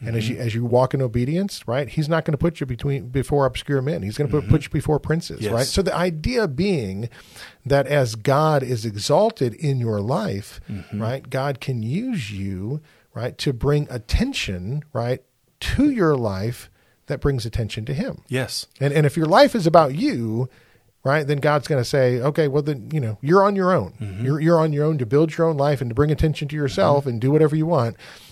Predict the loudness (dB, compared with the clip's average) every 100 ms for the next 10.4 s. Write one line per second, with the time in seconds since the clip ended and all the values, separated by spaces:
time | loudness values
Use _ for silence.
0 | -16 2 2 2 0 0 0 0 0 0
1 | 2 4 4 4 2 2 0 0 -2 -2
2 | -6 -6 -2 2 4 4 4 0 0 -2
3 | -4 -14 -12 0 2 2 0 -4 -2 2
4 | 2 2 2 -2 -4 -2 0 0 0 0
5 | 0 0 -2 -8 -20 -20 -10 -6 -4 2
6 | 4 6 4 0 0 2 4 4 0 -4
7 | -4 -6 -4 -4 -6 -6 -8 -4 -2 -2
8 | -4 -6 -8 -10 -10 -12 -10 -10 -8 -6
9 | 2 4 6 6 6 6 6 6 4 4
10 | 4 4 0